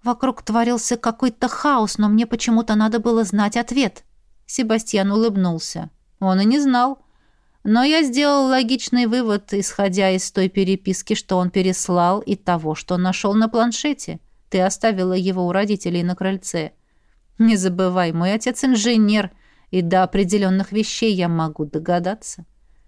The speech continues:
Из твоих расспросов четко следовало, что ты хочешь заменить компрессоры гравитацией. А какой из ближайших островов самый нестабильный? Авалон.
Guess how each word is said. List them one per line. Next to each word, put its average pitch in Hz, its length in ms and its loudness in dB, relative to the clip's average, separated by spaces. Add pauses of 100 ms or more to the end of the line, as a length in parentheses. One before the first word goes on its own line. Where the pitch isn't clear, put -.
(400)
Из 220 140 -2
твоих 277 320 0
расспросов 285 560 -2
четко 277 320 -4
следовало, 240 600 0
что 220 220 -2
ты 240 180 -4
хочешь 247 480 -2
заменить 214 580 2
компрессоры 202 760 -2
гравитацией. 202 1000 -4 (400)
А 175 80 -4
какой 208 360 0
из 262 80 -4
ближайших 285 580 0
островов 240 420 -2
самый 226 300 2
нестабильный? 208 840 0 (580)
Авалон. 233 520 -2